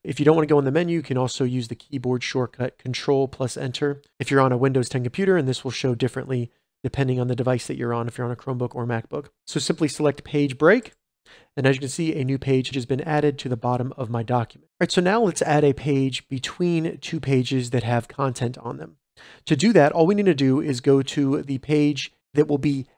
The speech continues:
after the new page. So as you can see, we have these two pages here. I'm gonna go to the top of the page after the new page,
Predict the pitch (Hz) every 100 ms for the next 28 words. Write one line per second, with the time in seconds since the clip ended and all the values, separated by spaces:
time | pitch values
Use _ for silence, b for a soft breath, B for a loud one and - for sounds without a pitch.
0 | _ 156 170 - 175 151 139 143 147 151
1 | 202 214 - _ - 127 131 - 147 135
2 | b b _ _ - 127 123 - 135 135
3 | - 147 135 123 123 - 226 226 220 135
4 | 135 135 143 139 - 151 156 131 127 -
5 | - 185 - - 143 147 143 135 135 -
6 | - 143 156 185 180 185 180 131 123 127